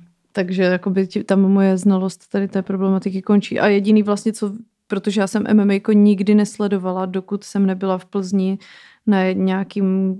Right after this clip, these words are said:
prostě klučičím, nějaký slezině, kam mě pozvali, a tak jsem tam já a asi třináct týpků koukala na nějaký obří M M A zápas, kde měl být teda ten Marpo versus ten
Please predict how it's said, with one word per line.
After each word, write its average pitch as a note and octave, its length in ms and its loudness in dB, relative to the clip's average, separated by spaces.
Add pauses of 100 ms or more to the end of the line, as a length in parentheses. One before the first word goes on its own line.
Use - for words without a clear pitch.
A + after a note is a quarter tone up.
prostě F#3+ 300 -6
klučičím, G3 1000 2 (520)
nějaký G3 240 -2
slezině, G3 720 0
kam G3+ 180 0
mě G3+ 260 4
pozvali, F#3+ 640 -2
a G3+ 80 0
tak G3 200 -6
jsem G3 140 0
tam G3 160 4
já F#3 140 2
a G3 140 0
asi G3 280 -4
třináct F#3+ 500 -2
týpků G3+ 360 -6
koukala G3 340 0
na F#3+ 80 0
nějaký G3 640 -2 (100)
obří F#3+ 480 -6
M F#3+ 160 2
M F#3+ 140 4
A F#3+ 180 2
zápas, F#3 440 -2
kde F#3 180 -2
měl F#3 180 2
být F#3 260 -4
teda G#3+ 200 -4
ten G3 300 2
Marpo F#3 400 -2
versus F#3 400 -6
ten G3 260 -2